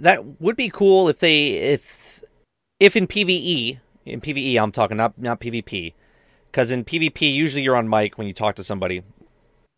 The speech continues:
Usually. But in, uh, in P V E, that'd be interesting. If you had to pay,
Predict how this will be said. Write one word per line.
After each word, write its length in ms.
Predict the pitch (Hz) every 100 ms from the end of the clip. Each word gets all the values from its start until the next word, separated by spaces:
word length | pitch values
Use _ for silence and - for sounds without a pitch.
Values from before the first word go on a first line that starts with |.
| _ _ _ _ -
Usually. 680 | 147 143 143 139 117 98 92 - _ _ _ -
But 160 | 139 - _ _ _ _ _ _ _ -
in, 220 | 147 143
uh, 300 | 135 131 131 -
in 140 | 139
P 160 | 131 190
V 60 | 185
E, 360 | 147 180 131 - - -
that'd 120 | -
be 120 | 247
interesting. 400 | 220 196 - 104 82 _ _ _ -
If 140 | -
you 100 | 165
had 140 | 185
to 80 | 214
pay, 640 | - 175 175 135 110 117